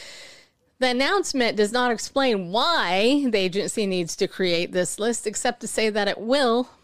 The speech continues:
assist the agency in the collecting, storing, dissemination, and disposal of employee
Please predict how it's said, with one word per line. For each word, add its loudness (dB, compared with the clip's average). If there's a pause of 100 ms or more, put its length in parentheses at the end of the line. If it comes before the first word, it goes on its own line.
(200)
assist -2
the 2
agency 0
in 0
the 0
collecting, -2
storing, -2
dissemination, -2
and -4
disposal -4
of -2
employee -2